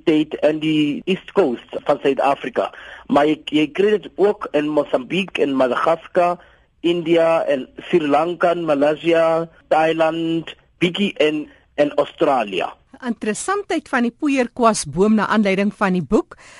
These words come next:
Speaker 2: Veldgids tot bome van Suider-Afrika, saamgestel deur Bram van Wyk en Piet van Wyk, sê hulle dat die poeierkwasboom, die bas,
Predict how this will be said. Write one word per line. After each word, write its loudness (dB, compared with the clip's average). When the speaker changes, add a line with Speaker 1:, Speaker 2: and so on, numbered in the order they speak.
Speaker 2:
Veldgids 0
tot -2
bome 2
van -2
Suider-Afrika, 0
saamgestel -2
deur -2
Bram 0
van -4
Wyk -2
en -4
Piet -2
van 0
Wyk, -2
sê 0
hulle 2
dat 2
die -4
poeierkwasboom, 0
die 2
bas, 0